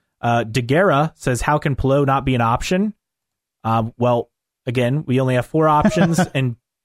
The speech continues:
Speaker 1: two, we haven't had a back-to-back winner since Dario twenty ten, twenty eleven, which he also won in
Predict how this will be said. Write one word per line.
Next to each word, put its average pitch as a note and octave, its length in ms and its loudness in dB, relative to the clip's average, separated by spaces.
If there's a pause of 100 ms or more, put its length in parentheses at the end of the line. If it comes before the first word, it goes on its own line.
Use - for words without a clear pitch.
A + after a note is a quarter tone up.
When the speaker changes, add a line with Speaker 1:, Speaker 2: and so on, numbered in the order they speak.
(120)
Speaker 1:
two, F#3 420 0 (220)
we B2 60 -2
haven't B2+ 160 0
had C3 140 0
a B2+ 40 -2
back-to-back C3 540 -2
winner B2 220 0
since A2+ 260 -8
Dario A#2 360 2
twenty A#2 320 -4
ten, A2+ 400 -2
twenty A#2 280 -4
eleven, G#2+ 340 0
which - 300 -6 (360)
he A#2+ 60 -2
also A#2+ 220 -2
won A2 140 0
in G#2 140 -2